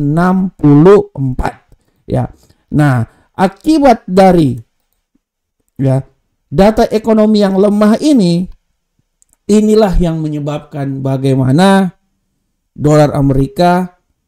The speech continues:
mengalami pelemahan dan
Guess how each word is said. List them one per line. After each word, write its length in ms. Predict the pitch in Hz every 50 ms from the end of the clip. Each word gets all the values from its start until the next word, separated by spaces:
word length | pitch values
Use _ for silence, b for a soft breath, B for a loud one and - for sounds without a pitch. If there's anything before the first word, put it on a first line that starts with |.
| _ _ _ _
mengalami 480 | - - 147 147 143 139 135 135 135
pelemahan 720 | 135 - - 127 127 131 127 123 135 170 180 190 196 196 - _ _ _ _ _ -
dan 560 | 135 143 170 220 233 226 190 147 127 113 98